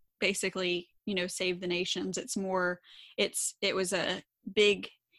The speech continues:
there was a big push for the local church, like, emphasis on the local church, the elders being the ones who, you know, examine missionary candidates before sending them, um, which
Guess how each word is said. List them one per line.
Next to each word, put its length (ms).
there 80
was 100
a 40
big 300
push 380
for 640
the 220
local 360
church, 480
like, 200
emphasis 480
on 180
the 80
local 320
church, 460
the 160
elders 560
being 220
the 80
ones 320
who, 420
you 100
know, 300
examine 920
missionary 420
candidates 760
before 340
sending 400
them, 400
um, 220
which 340